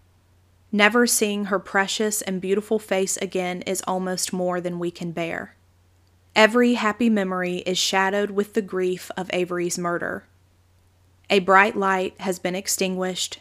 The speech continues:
and it is our job to make sure darkness does not prevail," end quote. Avery Evans was last seen leaving her friend's home on her bike in Natchitoches, Louisiana on November fifth, nineteen ninety,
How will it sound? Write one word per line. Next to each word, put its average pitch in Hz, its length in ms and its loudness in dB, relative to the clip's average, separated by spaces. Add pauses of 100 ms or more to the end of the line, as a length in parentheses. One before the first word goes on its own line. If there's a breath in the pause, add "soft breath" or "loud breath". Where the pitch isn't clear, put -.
and 196 160 0
it 185 80 0
is 185 140 -2
our 190 260 2
job 190 380 -2
to - 100 -6
make 185 240 -4
sure 220 200 0
darkness 185 760 -2 (120)
does 180 160 -4
not 170 280 -4
prevail," 170 580 -2 (640)
end 175 200 -4
quote. - 420 -8 (1160)
Avery 226 400 6
Evans 196 460 0
was 196 160 -4
last 190 340 0
seen 185 520 -4
leaving 190 320 0
her 196 100 -2
friend's 196 420 0
home 190 400 -4
on 185 180 -4
her 233 120 -2
bike 185 540 -2
in 185 160 -2
Natchitoches, 202 580 -2
Louisiana 202 920 0
on 185 160 -2
November 180 500 -2
fifth, 196 500 -4 (140)
nineteen 185 480 0
ninety, 190 540 -2